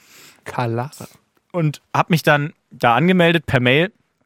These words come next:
Speaker 2: Äh, nee, Quatsch, gar nicht per Mail. Ich, sie hat mir dann eine, eine Mail weitergeleitet, wo dann so eine Doodle-Liste man sich eintragen konnte, ob man
Speaker 1: Mhm.
Speaker 2: kommt oder nicht,
Speaker 1: Mhm.
Speaker 2: hab ich mich eingetragen.
Speaker 1: Mhm.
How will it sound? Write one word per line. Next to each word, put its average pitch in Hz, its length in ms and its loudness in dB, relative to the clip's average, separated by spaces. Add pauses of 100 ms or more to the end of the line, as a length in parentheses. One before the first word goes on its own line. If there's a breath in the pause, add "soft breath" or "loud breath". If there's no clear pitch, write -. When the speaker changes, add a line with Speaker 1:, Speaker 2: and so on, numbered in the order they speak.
(560)
Speaker 2:
Äh, 120 600 2
nee, 139 140 2
Quatsch, - 240 -2
gar 135 100 2
nicht 131 120 -2
per 123 120 0
Mail. 135 240 2
Ich, 113 240 -8
sie 113 180 -2
hat 113 100 0
mir 120 100 0
dann 113 200 0
eine, 107 280 -2
eine 113 100 -2
Mail 123 240 2
weitergeleitet, 131 580 0
wo 117 60 0
dann 107 260 -2
so 107 340 -4
eine 117 120 0
Doodle-Liste 135 760 0 (480 loud breath)
man 117 120 -4
sich 117 160 -2
eintragen 131 380 0
konnte, 139 420 0
ob 117 100 -6
man 117 140 2
Speaker 1:
Mhm. - 20 -2
Speaker 2:
kommt 131 220 0
oder 113 100 2
nicht, 156 140 2
Speaker 1:
Mhm. 123 60 -2
Speaker 2:
hab 127 40 0
ich 113 60 -4
mich 113 140 -2
eingetragen. 147 500 2
Speaker 1:
Mhm. 139 60 -4